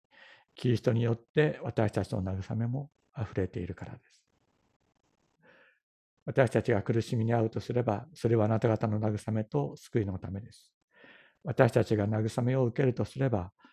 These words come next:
それもあなた方の慰めのためです。その慰めは、私たちが受けているのと同じ苦難に耐え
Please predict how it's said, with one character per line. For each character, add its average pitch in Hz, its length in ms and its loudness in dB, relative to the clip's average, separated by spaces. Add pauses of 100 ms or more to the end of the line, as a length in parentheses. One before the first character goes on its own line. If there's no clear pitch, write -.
(120)
そ - 160 0
れ 117 80 4
も 139 280 0
あ - 40 -8
な 117 140 0
た 117 100 0
方 107 220 -2
の 101 100 -4
慰 101 320 -6
め 107 120 -4
の 120 120 -2
た 113 140 -10
め 95 100 -8
で 127 160 -14
す。 - 180 -20 (1600)
そ - 120 -4
の 107 140 2
慰 107 280 -2
め 107 100 0
は、 107 240 -2 (420)
私 120 300 2
た 110 100 2
ち - 100 -8
が 110 120 0
受 110 160 0
け - 40 0
て 120 80 2
い 110 40 2
る 107 100 0
の 107 120 -2
と 110 140 0
同 127 140 2
じ 123 120 -6
苦 139 100 -4
難 139 200 2
に 117 120 2
耐 117 240 0
え 147 200 -6